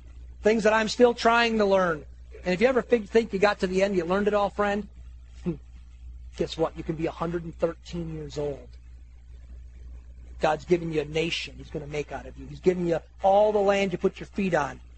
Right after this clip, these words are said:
he says, "Buddy, you're a hundred and thirteen. You aren't done yet learning, learning yet." God doesn't ever stop. I don't ever want him to stop. I don't want him to stop teaching us stuff.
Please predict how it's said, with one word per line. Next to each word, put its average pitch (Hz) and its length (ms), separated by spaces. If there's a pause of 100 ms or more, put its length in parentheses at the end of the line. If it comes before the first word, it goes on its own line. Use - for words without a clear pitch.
(200)
he 160 100
says, 160 280 (400)
"Buddy, 175 220
you're 165 160
a 143 40
hundred 165 240
and 160 100
thirteen. 160 400
You 147 100
aren't 156 160
done 156 180
yet 160 200
learning, 156 420 (220)
learning 160 260
yet." 160 180 (1300)
God 165 160
doesn't 147 180
ever 147 120
stop. - 300 (560)
I - 40
don't 165 120
ever 156 120
want 160 220
him 147 60
to - 60
stop. - 260 (1120)
I - 40
don't 208 80
want 202 100
him 180 60
to 160 40
stop - 240
teaching 156 260
us - 120
stuff. 151 320